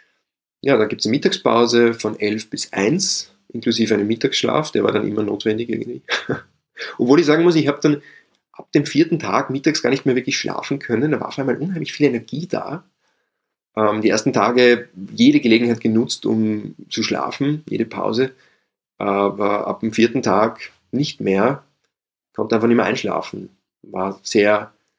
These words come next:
sehr energetisierend auch, diese Praxis. Das hat mich auch überrascht. Ja, und dann von eins bis fünf wieder vier Stunden meditieren mit zwei Pausen dazwischen.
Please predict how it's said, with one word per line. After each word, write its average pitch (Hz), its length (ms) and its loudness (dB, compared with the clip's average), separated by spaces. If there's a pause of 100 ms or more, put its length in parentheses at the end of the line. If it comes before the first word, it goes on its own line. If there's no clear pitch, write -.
(540)
sehr - 180 2
energetisierend 123 720 2
auch, 85 160 -6
diese 98 200 -12
Praxis. - 680 -14 (340)
Das - 80 -20
hat 104 80 -12
mich 107 140 -4
auch 104 120 0
überrascht. 98 400 -4 (440)
Ja, 135 120 2
und 117 60 2
dann 113 120 2
von 135 100 2
eins - 200 0
bis - 160 -2
fünf 180 400 2
wieder 131 160 4
vier 165 240 0
Stunden 147 280 0
meditieren 139 580 0
mit 123 320 -10
zwei 101 200 -6
Pausen 120 340 -4
dazwischen. 113 580 -2